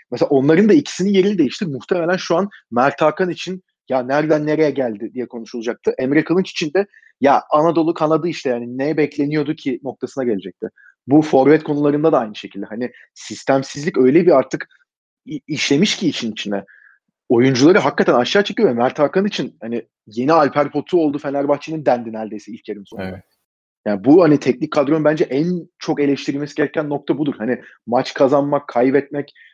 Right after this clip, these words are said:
Speaker 1: iyi futbol oynamak, oynayamamak bunlar çok farklı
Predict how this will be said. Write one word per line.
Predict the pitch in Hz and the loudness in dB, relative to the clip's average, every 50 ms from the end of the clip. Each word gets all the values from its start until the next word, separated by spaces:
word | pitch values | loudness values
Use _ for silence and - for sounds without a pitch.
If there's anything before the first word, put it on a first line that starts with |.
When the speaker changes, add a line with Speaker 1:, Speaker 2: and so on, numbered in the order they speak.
| _ _ _ _ _ _ _ _ _ - | _ _ _ _ _ _ _ _ _ -8
Speaker 1:
iyi | 156 139 160 | -2 -2 -2
futbol | - 156 160 - - 156 151 143 | 0 -2 -4 -2 0 2 4 4
oynamak, | 139 139 143 147 147 - 156 | 4 2 2 0 0 0 0
oynayamamak | 156 147 139 139 135 135 135 127 123 117 - | 0 0 0 2 0 0 2 0 -2 -4 -6
bunlar | 123 123 139 156 156 156 | -6 -4 -2 -2 -2 -2
çok | - 160 156 - | -2 -6 -4 0
farklı | - 139 123 - - 160 185 190 185 | 0 0 0 0 2 2 2 2 2